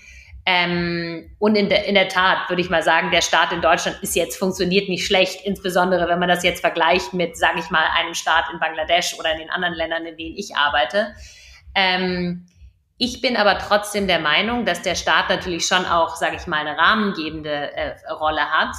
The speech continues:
Ähm, und im Endeffekt, äh, die Wirtschaft diejenige ist, die dann tatsächlich in die konkrete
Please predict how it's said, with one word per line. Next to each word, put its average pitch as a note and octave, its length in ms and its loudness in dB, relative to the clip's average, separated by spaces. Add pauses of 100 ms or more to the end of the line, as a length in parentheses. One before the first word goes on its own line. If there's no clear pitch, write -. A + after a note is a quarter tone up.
(120)
Ähm, E3 320 -4 (360)
und G3 100 0
im F#3 100 0
Endeffekt, G3+ 720 0 (120)
äh, E3 600 0 (140)
die F3+ 160 -6
Wirtschaft G#3 500 2
diejenige F#3+ 440 -4
ist, - 260 -10
die F3+ 100 -10
dann E3 160 -2
tatsächlich E3+ 680 -8
in G3 100 -2
die G3 100 -4
konkrete F3 920 0